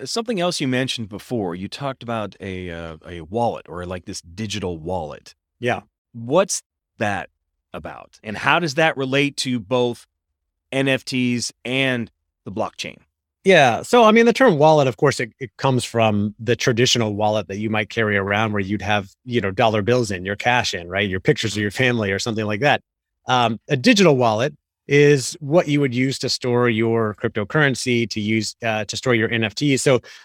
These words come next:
Speaker 2: I've invested in and bought a number of different N F Ts over the last year, and they sit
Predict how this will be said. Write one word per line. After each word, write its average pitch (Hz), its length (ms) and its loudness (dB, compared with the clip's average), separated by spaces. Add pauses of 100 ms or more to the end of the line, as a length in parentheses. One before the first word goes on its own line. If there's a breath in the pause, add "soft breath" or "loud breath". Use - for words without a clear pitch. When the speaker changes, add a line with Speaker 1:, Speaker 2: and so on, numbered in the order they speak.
(160 loud breath)
Speaker 2:
I've 165 180 4
invested 139 440 4
in 127 460 2
and 120 160 -6
bought 123 280 4 (100)
a 139 80 0
number 160 480 6
of 113 160 0
different 117 360 -2
N 120 140 0
F 113 140 -2
Ts 147 260 0
over 110 180 0
the 104 80 -2
last 104 300 0
year, 139 320 2 (400)
and 131 260 2
they 135 220 6
sit 151 320 2